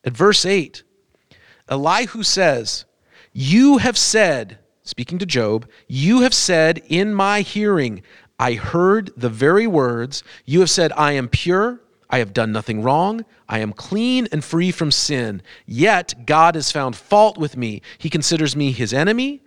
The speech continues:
He fastens my feet in shackles. He keeps close watch on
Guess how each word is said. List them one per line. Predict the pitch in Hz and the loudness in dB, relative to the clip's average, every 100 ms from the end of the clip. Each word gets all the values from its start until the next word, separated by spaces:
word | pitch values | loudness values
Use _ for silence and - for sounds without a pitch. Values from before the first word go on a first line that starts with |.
| - - | -20 -10
He | - | -6
fastens | - 180 185 175 139 | 0 0 0 -2 -2
my | 143 | -2
feet | - 165 156 | -2 -6 -4
in | 131 | -2
shackles. | - 170 196 240 220 | 0 0 0 0 0
He | 165 | -2
keeps | 143 - 214 220 - | -8 -8 -6 -4 -4
close | - - 180 196 202 - | -6 -4 0 0 0 -4
watch | 117 147 185 175 - - | -2 2 2 0 -8 -6
on | 131 139 | -4 -4